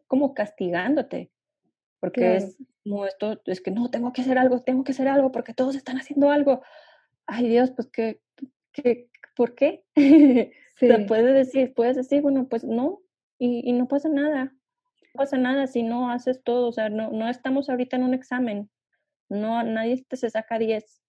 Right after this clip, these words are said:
Speaker 1: y nadie reprueba. Entonces, e-, es como nada más, ok, bueno, co-, ¿cómo yo estoy interpretando todo esto en medio? O sea, ¿cómo yo me estoy interpretando a mí en medio de esta situación?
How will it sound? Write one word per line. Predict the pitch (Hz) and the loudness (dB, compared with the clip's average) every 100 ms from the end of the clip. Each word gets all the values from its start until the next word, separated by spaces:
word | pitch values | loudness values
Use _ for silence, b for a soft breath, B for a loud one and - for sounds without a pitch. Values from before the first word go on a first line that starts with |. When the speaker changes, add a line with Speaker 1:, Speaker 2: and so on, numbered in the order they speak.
| _ - | _ -6
Speaker 1:
y | 208 | -4
nadie | 208 202 214 | -2 -2 -2
reprueba. | 220 - 208 214 202 175 - _ _ _ - | -4 -2 0 2 0 -2 -10 _ _ _ -10
Entonces, | 190 208 202 208 202 - _ _ - | -6 -4 -2 -4 -6 -12 _ _ -16
e-, | - - _ _ _ - | -16 -16 _ _ _ -2
es | 220 | -2
como | - 240 254 | 0 0 2
nada | 226 202 | 0 0
más, | 226 240 | -2 -2
ok, | 214 - 220 | -4 0 0
bueno, | 190 180 - | -2 -8 -10
co-, | 175 - | -14 -6
¿cómo | 208 220 240 | -4 -2 -2
yo | 226 240 | 0 -2
estoy | - 233 | -4 -4
interpretando | 233 233 - 190 190 190 190 190 | -4 -4 -6 -6 -4 -6 -6 -8
todo | 190 196 202 | -6 -4 -4
esto | 202 202 _ 208 202 | -4 -6 _ -8 -6
en | 190 185 | -6 -4
medio? | 190 190 185 | -6 -6 -6
O | |
sea, | 180 170 | -8 -10
¿cómo | - 233 | -8 -2
yo | 262 240 | -2 -2
me | |
estoy | 240 226 | -4 -6
interpretando | 226 220 196 190 180 180 180 180 180 | -6 -6 -8 -6 -8 -6 -8 -8 -6
a | 180 | -6
mí | 185 202 | -8 -8
en | 214 | -8
medio | 190 185 190 | -8 -6 -6
de | 208 180 | -6 -8
esta | - 190 | -8 -12
situación? | - - 165 - 185 180 | -12 -10 -10 -6 -6 -8